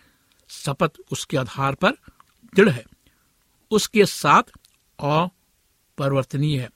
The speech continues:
कुछ नहीं है उसके जैसा वो अपरिवर्तनीय है, क्योंकि वो ऐसा परमेश्वर है।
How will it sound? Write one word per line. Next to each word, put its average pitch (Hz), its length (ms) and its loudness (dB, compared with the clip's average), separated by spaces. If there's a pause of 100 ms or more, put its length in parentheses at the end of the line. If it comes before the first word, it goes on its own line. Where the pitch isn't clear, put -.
(880)
कुछ - 220 -2
नहीं 175 220 4
है 120 140 -2 (560)
उसके 214 360 2
जैसा 151 440 0
वो 143 300 0 (640)
अपरिवर्तनीय 131 680 -6
है, 107 180 -14 (140)
क्योंकि 143 300 -4
वो 143 220 0
ऐसा 120 300 -8
परमेश्वर 117 560 -10
है। - 140 -20